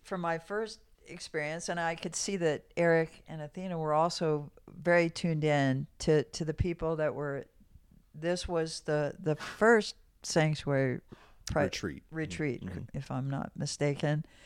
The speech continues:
Speaker 1: And, um, so they, I mean, we were all very tuned in to,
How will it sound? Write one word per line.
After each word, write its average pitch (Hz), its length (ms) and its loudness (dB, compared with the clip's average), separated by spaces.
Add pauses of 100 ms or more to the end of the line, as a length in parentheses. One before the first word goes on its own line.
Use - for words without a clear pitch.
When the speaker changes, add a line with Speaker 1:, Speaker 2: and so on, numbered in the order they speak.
(560)
Speaker 1:
And, 156 480 6
um, 135 580 2 (920)
so 160 540 10
they, 156 400 10 (240)
I 143 100 6
mean, 175 220 8
we 190 100 12
were 185 140 12
all 175 180 12
very 170 300 10
tuned 160 320 2
in 143 240 4
to, 139 400 2